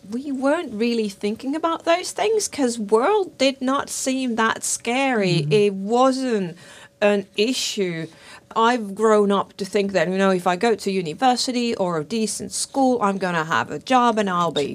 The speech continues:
Speaker 1: just fine and I can buy a reasonable apartment. And these days, for kids these days, that's not the case anymore. You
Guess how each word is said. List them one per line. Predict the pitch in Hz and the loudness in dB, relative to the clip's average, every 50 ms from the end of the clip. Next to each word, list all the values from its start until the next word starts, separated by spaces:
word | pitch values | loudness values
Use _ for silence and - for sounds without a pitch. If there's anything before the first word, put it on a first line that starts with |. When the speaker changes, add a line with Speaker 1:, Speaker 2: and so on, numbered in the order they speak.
| 135 - | -6 -2
Speaker 1:
just | - 214 247 311 - - - - | 2 2 2 2 0 -6 -10 -12
fine | - - 262 240 240 233 233 226 | -4 0 2 4 4 4 4 2
and | 220 208 | 2 0
I | 202 190 190 190 | 0 0 -2 -2
can | 190 - 190 185 180 165 | -2 -4 -4 -4 -2 0
buy | 190 175 175 170 165 165 165 160 - - - - - - - - - _ - | 2 2 4 4 2 2 2 -2 -4 -6 -16 -20 -20 -18 -20 -20 -6 _ 0
a | 180 | 0
reasonable | 175 170 160 175 180 175 170 170 160 160 170 165 147 156 143 147 | 0 0 0 0 0 2 0 -2 -2 -2 -4 -2 -2 0 0 0
apartment. | 147 143 - - 311 349 - - - 165 156 - - - - | 0 -2 -2 -2 0 0 0 0 0 -2 -2 -2 -4 -4 -2
And | - 190 196 196 196 | 0 2 2 2 2
these | 214 247 269 311 - - | 2 2 0 -2 -2 0
days, | - 285 294 311 330 302 - | 0 2 2 2 -2 -4 -4
for | - 214 | -6 -6
kids | 214 - 262 285 269 - | -4 -4 -4 -4 -4 -4
these | - 277 277 294 - | -4 -2 -2 -2 0
days, | - 294 294 294 285 - - - - - | 0 0 0 0 -2 -4 -8 -16 -20 -8
that's | _ 277 349 349 - - - - - - - | _ 0 0 0 0 -2 -4 -2 -2 -2 -4
not | 277 269 277 285 302 359 403 403 392 - - - - | -4 -4 -2 -2 0 0 2 2 0 0 -2 -4 -2
the | 285 262 262 - | 0 0 0 -2
case | - - - - 277 381 427 427 - - | -8 -10 -4 -2 0 0 0 0 0 -2
anymore. | 415 392 359 294 240 208 190 180 180 - - - - | -2 -2 -2 -2 0 0 0 0 -2 -6 -14 -10 -2
You | 220 226 233 220 | 2 2 2 4